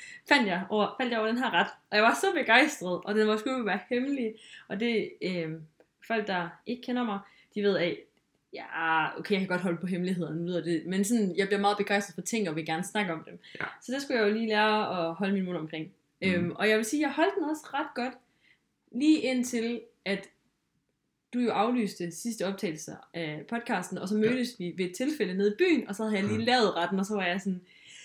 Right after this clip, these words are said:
Speaker 1: "Jeg har lige spist den hemmelige ret, og den var bare mega god."
Speaker 2: <laughs>
Speaker 1: Øh, og så var jeg sådan, "Åh, jeg må ikke, jeg må ikke snakke mere om den, for
Speaker 2: Ja.
Speaker 1: så kan man sige for meget." Nå. Men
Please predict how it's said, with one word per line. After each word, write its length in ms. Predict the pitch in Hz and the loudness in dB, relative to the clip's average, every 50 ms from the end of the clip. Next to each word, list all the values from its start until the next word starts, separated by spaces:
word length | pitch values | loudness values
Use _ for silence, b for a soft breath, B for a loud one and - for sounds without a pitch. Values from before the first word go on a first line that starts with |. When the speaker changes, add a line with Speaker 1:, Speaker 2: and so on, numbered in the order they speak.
| B B - | B B -10
Speaker 1:
"Jeg 80 | 220 | -6
har 120 | 226 262 269 | -4 -2 0
lige 220 | 269 285 311 311 | 4 4 4 4
spist 260 | - - 311 311 302 | 8 8 8 8 8
den 100 | 269 254 | 6 2
hemmelige 320 | 262 285 277 294 311 311 302 294 | 0 2 4 4 4 4 6 4
ret, 140 | 277 302 - | 6 6 8
og 280 | - - - - 320 | 8 6 6 6 6
den 80 | 339 359 | 6 6
var 100 | 359 349 | 4 4
bare 200 | 381 392 427 427 415 - - 466 | 6 6 6 6 4 -2 -2 0
mega 460 | 466 494 523 494 427 311 277 240 247 | 2 4 4 4 4 2 2 4 4
god." 140 | 240 240 254 - - | 4 4 4 0 -6
Speaker 2:
<laughs> 0 | B B B B B B B B B _ - | B B B B B B B B B _ 2
Speaker 1:
Øh, 380 | 208 214 208 202 202 196 196 - | 4 6 6 6 6 4 2 2
og 60 | 220 226 | 0 2
så 60 | 269 | 4
var 80 | 262 | 4
jeg 100 | 233 233 | 4 4
sådan, 200 | 240 247 233 - | 4 2 4 4
"Åh, 200 | - - - - | 2 2 2 -2
jeg 80 | 262 254 | 0 0
må 100 | 247 262 | 0 -2
ikke, 120 | 262 247 - - - | -4 -6 -8 -4 -2
jeg 180 | 247 240 240 | 0 0 0
må 60 | 233 233 | 0 -2
ikke 80 | 240 | -2
snakke 200 | - 233 226 220 | -4 -4 -2 -2
mere 100 | 196 196 | -2 -2
om 80 | 196 196 | -2 -2
den, 100 | 190 180 | -4 -4
for 60 | 185 | -2
Speaker 2:
Ja. 60 | 185 - | -2 0
Speaker 1:
så 60 | 226 220 | 0 0
kan 60 | 220 | -2
man 80 | 190 185 | -2 -4
sige 180 | - - 175 | -6 -10 -10
for 80 | 170 156 | -10 -10
meget." 200 | - - - - _ _ _ - | -14 -14 -16 -20 _ _ _ -6
Nå. 140 | 180 160 156 - - _ _ _ _ _ _ _ _ _ _ _ _ _ _ _ _ - | -6 -6 -6 -8 -14 _ _ _ _ _ _ _ _ _ _ _ _ _ _ _ _ -6
Men 320 | 190 202 190 180 160 156 | -2 0 0 0 0 -4